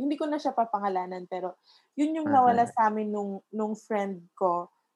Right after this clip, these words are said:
Speaker 1: Kasi, alam mo, yun yung, siguro, same naman kami ng pers-,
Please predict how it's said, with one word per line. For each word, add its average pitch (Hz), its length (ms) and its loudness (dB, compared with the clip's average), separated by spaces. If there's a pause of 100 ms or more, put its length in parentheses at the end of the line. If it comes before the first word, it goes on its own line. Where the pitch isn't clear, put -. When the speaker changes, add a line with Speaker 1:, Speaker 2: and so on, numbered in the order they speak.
(680)
Speaker 1:
Kasi, 208 560 0 (480)
alam 269 200 4
mo, 269 80 2
yun 269 240 0
yung, 262 200 -2 (280)
siguro, 262 680 4 (760)
same 403 240 2
naman 349 200 4
kami 277 200 -4
ng 247 200 -4
pers-, 214 280 -4